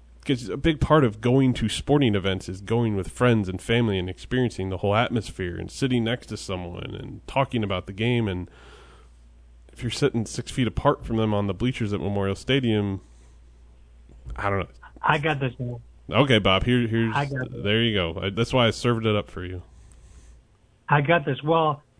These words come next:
Speaker 2: you sit as families. Right now, my family, we're together. We eat dinner together. We're not socially distancing
Speaker 1: Mm-hmm.
Speaker 2: because we don't know.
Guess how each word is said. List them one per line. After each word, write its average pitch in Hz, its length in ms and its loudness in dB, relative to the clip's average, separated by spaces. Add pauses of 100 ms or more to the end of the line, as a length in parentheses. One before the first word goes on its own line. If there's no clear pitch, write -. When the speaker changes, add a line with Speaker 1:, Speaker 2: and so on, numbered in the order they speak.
(140)
Speaker 2:
you 147 260 2
sit 185 140 -4
as 156 200 -4
families. 143 340 -10 (520)
Right 175 180 -2
now, 170 180 2
my 156 200 0
family, 147 460 -2 (240)
we're 160 120 4
together. 143 400 2
We 156 240 0
eat 151 80 -6
dinner 139 260 -2
together. 127 500 -4
We're 131 120 -2
not 139 220 0 (300)
socially 139 520 -6
distancing 151 380 -10
Speaker 1:
Mm-hmm. 113 240 0
Speaker 2:
because 120 260 -10
we 127 160 -6
don't 139 380 -2
know. 135 360 -2